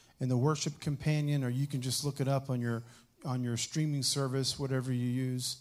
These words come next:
Apple or Amazon or Spotify, what have you. Look it up on YouTube, but it's Flares, uh, by The Script. And just let, let that song kind of, um,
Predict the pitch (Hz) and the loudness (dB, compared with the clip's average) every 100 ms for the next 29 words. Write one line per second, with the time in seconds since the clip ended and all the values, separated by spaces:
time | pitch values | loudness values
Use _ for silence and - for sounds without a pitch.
0 | - - - - - 135 127 - 127 127 | -14 -20 -20 -20 -2 2 2 2 -2 -2
1 | 113 110 127 127 120 123 120 117 110 - | -2 -4 -4 -4 -2 -2 0 -2 -4 -2
2 | 120 120 117 123 117 117 123 120 120 117 | 0 0 0 0 0 0 -2 -2 -2 -4
3 | 113 - - - _ _ _ _ _ - | -6 -12 -20 -20 _ _ _ _ _ 2
4 | 131 131 123 127 120 127 120 127 117 120 | 4 2 2 0 2 0 0 0 0 0
5 | 127 - - - 175 180 131 110 - 131 | -2 -4 -6 0 6 8 8 4 -4 -4
6 | - - - - - 127 120 139 135 123 | -6 -8 -18 -14 -6 -4 -2 -2 -2 -4
7 | - - 147 131 - - - _ _ _ | -6 -2 -2 -2 -8 -14 -16 _ _ _
8 | _ _ - - 180 208 - - - - | _ _ -10 0 2 2 0 -8 -18 -20
9 | - _ - _ - 226 226 208 226 - | -20 _ -20 _ 8 10 10 6 6 8
10 | 196 - - - 185 180 160 - 170 160 | 6 6 0 4 6 6 4 4 4 6
11 | 143 123 117 139 135 131 127 123 120 | 4 2 0 2 2 2 0 -2 -4